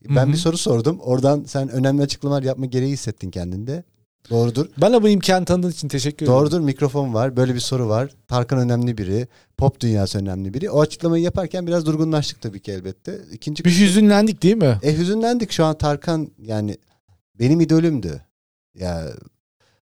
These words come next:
Speaker 1: hepimizin idolüydü. Tüm erkeklerin idolüydü galiba.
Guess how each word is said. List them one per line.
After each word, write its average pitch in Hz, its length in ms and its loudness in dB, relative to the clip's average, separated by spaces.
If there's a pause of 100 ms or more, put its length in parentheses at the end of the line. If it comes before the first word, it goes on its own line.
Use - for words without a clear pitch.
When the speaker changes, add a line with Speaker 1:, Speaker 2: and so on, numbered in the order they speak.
(520)
Speaker 1:
hepimizin 120 480 -2
idolüydü. 82 400 -10
Tüm 113 200 -8
erkeklerin 87 480 -10
idolüydü 76 380 -14
galiba. 78 520 -12